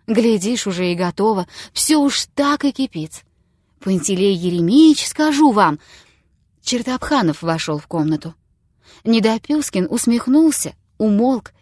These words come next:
и показал мне на него глазами, как бы желая сказать: «Вот вы сами убедитесь». Мы пустились толковать об охоте. «Хотите, я вам покажу свою свору?» —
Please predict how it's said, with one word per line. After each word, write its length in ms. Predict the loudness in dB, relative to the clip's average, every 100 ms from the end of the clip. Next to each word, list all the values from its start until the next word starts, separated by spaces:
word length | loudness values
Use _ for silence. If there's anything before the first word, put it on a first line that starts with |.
| -6
и 260 | -2 -2 -4
показал 420 | -8 -6 -4 0
мне 140 | 0 0
на 60 |
него 260 | 0 0 0
глазами, 680 | 0 -2 0 2 2 0 -6 _ -20
как 200 | -6 -4
бы 200 | 0 0 0
желая 340 | -2 0 -2
сказать: 480 | -2 -2 -2 -2 -6 _ _ _ -14
«Вот 340 | -6 -4 -4
вы 140 | -4 -4
сами 460 | -2 2 2 4
убедитесь». 720 | 4 4 2 0 -4 -8 -10 _ _ _ _ _ _ -2
Мы 280 | 4 4 4
пустились 640 | 0 0 0 -2 -2 -2
толковать 520 | -4 -4 -4 -4 -2
об 120 | -2 -4
охоте. 460 | -4 -4 -4 -8 -12 _ _ _ _ _ _ _ _ _ _ _ _ _
«Хотите, 520 | -2 -2 0 0 0 -2
я 200 | 0 -2
вам 160 | -2
покажу 340 | -4 -6 -4 -4
свою 240 | -2 -2
свору?» — 420 | -2 -2 -2 -4